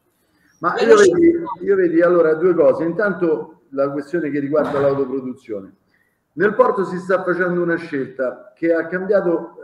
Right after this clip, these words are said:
Speaker 1: eh, che cambierà radicalmente lo stato del porto che c'è stato fino ad oggi. Prima il porto di Civitavecchia era tra i pochi scali che prevale-, prevalentemente aveva banchine pubbliche.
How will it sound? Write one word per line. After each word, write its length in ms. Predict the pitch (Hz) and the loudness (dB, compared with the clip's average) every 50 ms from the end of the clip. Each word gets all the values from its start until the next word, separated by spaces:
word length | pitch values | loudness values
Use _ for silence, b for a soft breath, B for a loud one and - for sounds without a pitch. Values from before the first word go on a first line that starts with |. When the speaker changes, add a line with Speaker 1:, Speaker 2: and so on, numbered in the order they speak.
| 139 | -6
Speaker 1:
eh, 60 | 147 | -6
che 160 | 143 160 160 151 | -6 -6 -6 -4
cambierà 500 | 170 170 175 185 196 190 175 165 - - | -4 -4 -2 -2 -2 -2 -4 -4 -6 -6
radicalmente 1000 | - 151 170 165 170 165 175 175 175 190 202 175 143 110 - 127 117 113 - _ _ _ _ _ _ _ _ | -2 -2 0 0 0 -2 -2 -2 -2 -2 -4 -4 -4 -6 -8 -8 -10 -10 -12 _ _ _ _ _ _ _ _
lo 180 | _ 135 139 139 | _ -4 -4 -4
stato 360 | 143 143 180 180 165 156 156 | -2 -2 -2 0 0 0 0
del 200 | 147 151 143 151 | 0 -2 -2 -2
porto 300 | 151 170 160 165 - 143 | -2 -2 -2 -2 -6 -8
che 100 | 131 135 | -8 -8
c'è 160 | 135 - 135 131 | -10 -12 -14 -10
stato 280 | - 156 151 143 139 131 | -6 -6 -4 -4 -4 -6
fino 200 | 139 139 139 131 | -6 -6 -6 -6
ad 80 | 131 131 | -4 -2
oggi. 400 | 123 110 104 98 - - - - _ _ _ _ _ _ _ | -2 -2 -2 -4 -6 -10 -20 -20 _ _ _ _ _ _ _
Prima 300 | - 180 220 208 202 185 | -12 -8 -4 -2 0 0
il 160 | 170 165 170 | 0 0 0
porto 300 | - 196 190 180 170 165 | 0 0 0 0 0 -2
di 120 | 160 151 151 | -4 -4 -4
Civitavecchia 380 | 143 170 208 196 - - 170 | -2 -2 -2 -2 -2 -2 -2
era 160 | 156 147 147 143 | -2 -2 -2 -2
tra 160 | 147 151 156 | -2 -2 -2
i 40 | 165 | -2
pochi 260 | 185 190 180 156 147 | -2 -2 -4 -4 -6
scali 540 | 139 147 - 170 139 120 113 117 135 139 135 | -8 -6 -4 -2 -2 -2 -2 -4 -4 -6 -6
che 240 | 143 160 160 147 147 - | -4 -4 -4 -4 -6 -8
prevale-, 520 | - 151 165 165 180 180 185 180 - - | -8 -6 -4 -2 -2 -4 -4 -8 -10 -10
prevalentemente 1040 | - - 196 185 175 170 180 180 180 175 - 202 196 190 180 165 151 156 - - 180 180 | -6 -2 -2 0 0 0 0 -2 -4 -4 -4 -4 -4 -4 -4 -4 -6 -6 -8 -6 -4 -2
aveva 280 | 180 180 175 165 165 | 0 2 2 0 0
banchine 500 | 160 156 180 180 170 175 147 143 139 135 | -2 -4 -4 -6 -6 -6 -8 -8 -6 -6
pubbliche. 600 | 127 135 131 120 - - - 120 120 139 131 123 | -6 -8 -10 -10 -10 -12 -12 -10 -8 -8 -10 -10